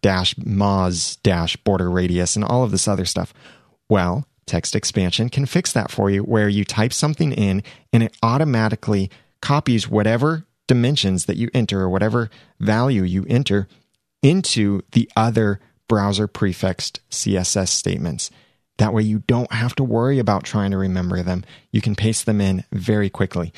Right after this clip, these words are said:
You could also use Text Expander for stuff like banner code or your Google tracking code that you maybe have to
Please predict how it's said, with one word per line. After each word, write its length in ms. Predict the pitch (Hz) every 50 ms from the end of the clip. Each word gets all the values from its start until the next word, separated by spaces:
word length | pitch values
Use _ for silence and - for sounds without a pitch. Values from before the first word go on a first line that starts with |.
| - - - - -
You 80 | 170 175
could 100 | 185 156
also 300 | 156 180 170 - 160 135
use 460 | 113 110 110 110 107 110 110 - -
Text 360 | - - 110 - - - -
Expander 420 | - - - 110 101 98 98 101 -
for 140 | - 123
stuff 320 | - - - 117 110 - -
like 240 | 113 110 107 - - - - - - -
banner 300 | 113 110 123 120 107 95
code 460 | - - - 98 90 85 85 - - - - - - -
or 160 | 113 110 110
your 160 | 101 104 107
Google 320 | 101 - 123 120 127 123 113
tracking 480 | - - - 110 117 - - 117 101
code 300 | - - 95 90 90 87
that 100 | 95 92
you 80 | 98 104
maybe 300 | 104 104 104 98 110 104
have 220 | 101 101 101 - -
to 260 | - 107 101 98